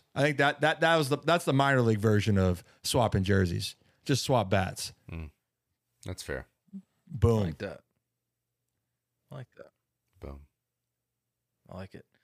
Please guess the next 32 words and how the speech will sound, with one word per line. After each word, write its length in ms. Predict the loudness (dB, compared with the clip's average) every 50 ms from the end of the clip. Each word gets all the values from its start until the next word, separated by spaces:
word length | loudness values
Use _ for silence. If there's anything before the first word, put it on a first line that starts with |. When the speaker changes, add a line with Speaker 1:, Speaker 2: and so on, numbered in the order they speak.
| _ _ _ _ _ _ _
Speaker 3:
Uh, 680 | -4 -2 0 0 0 0 0 2 2 0 0 0 -2 -6 -8 -14 _ _ _ _
that's 260 | -4 -2 -2 -2 -2 0
really 200 | 0 2 2 2
all 160 | 2 2 2
I 120 | 2 2
had. 320 | 2 2 2 2 2 0 0
I 80 | -2
know, 160 | -2 -2 -2 -2
Ryan, 300 | -2 -2 -2 -2 -4 -4
you 80 | -4 -2
gotta 200 | -2 -2 -2 -2
get 140 | -2 -2 -2
outta 200 | -2 -2 -2 -4
here. 500 | -6 -4 -4 -2 -2 -2 -4 -6 -8 -12 _ _ _ _ _ -18 -12
Shocker. 640 | -10 -4 -2 0 0 0 -2 -4 -6 -6 -6 -8 -8
You 180 | -8 -8 -6 -2
got, 380 | -2 0 0 -2 -4 -6 -8
uh, 40 | -10
as 280 | -8 -8 -8 -8 -8 -8
a 40 |
man 340 | -8 -6 -6 -6 -6 -6 -6
on 100 | -6 -6
a 40 | -6
mission, 440 | -6 -6 -8 -8 -8 -10 -10 -10 -12 -16 _ _ _
got 180 | -8 -6 -4 -4
all 140 | -4 -4 -4
sorts 240 | -4 -6 -6 -8
of 60 | -8 -8
Speaker 1:
<laughs> 20 |
Speaker 3:
things 420 | -10 -10 -8 -8 -10 -10 -10 -12 -14 _ _ _ _
for 120 | -12 -10 -10
today. 400 | -10 -6 -4 -2 -2 -2 -4